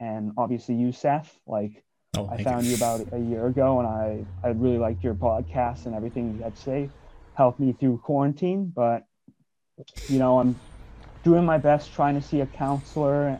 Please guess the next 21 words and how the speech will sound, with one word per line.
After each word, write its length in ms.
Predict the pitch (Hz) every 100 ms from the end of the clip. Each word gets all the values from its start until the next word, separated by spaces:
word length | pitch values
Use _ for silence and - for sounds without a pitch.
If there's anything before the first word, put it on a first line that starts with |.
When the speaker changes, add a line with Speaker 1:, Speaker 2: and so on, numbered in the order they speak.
| -
Speaker 1:
And, 760 | 117 117 117 117 117 117 107 - _ _ _ _ _ _ _ 135
I 40 |
mean, 140 | 147
it's 140 | 147 147
a 40 |
tou-, 260 | 143 170 156
there's 120 | 147
a 60 | 147
lot 200 | 156 156
of 80 | 139
setbacks 840 | - 123 - 147 147 - - - -
with 200 | 131 -
having 340 | - 143 143
an 80 | 147
eating 200 | 147 147
disorder, 420 | 151 - 160 156 160
especially 380 | 135 165 151 151
when 140 | 135
you're 120 | 131
young. 560 | 113 110 110 120 156 170 _
Like, 260 | - 110 107